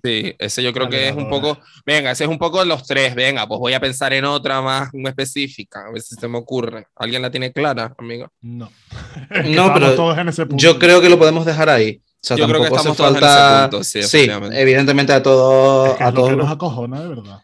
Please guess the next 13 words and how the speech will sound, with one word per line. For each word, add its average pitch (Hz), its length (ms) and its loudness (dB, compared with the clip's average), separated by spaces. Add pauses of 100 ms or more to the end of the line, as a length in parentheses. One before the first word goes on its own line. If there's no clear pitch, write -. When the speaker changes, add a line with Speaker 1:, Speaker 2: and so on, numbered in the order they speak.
(160)
Speaker 3:
nos 139 200 -4
asusta, 127 520 -2
nos 120 140 -4
asusta 120 320 -8
mucho, 117 580 -4
mucho, 117 300 -8
muy 117 300 -2
en 113 160 -4
serio 113 320 -6
que, 113 540 -4 (300)
que 123 140 -4
se 117 140 -8
esté, 113 1500 -6